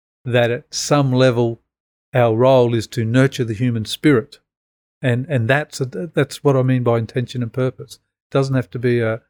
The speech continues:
you know, a deeply profound, uh, philosophical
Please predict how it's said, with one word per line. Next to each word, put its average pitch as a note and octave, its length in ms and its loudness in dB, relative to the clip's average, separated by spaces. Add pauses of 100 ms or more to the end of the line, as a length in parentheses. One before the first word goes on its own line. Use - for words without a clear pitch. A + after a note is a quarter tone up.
(560)
you A2+ 120 -2
know, A2+ 180 -2
a A2+ 40 -4
deeply B2 440 -2
profound, A#2 1000 -2
uh, A2+ 200 -10
philosophical A#2 840 -2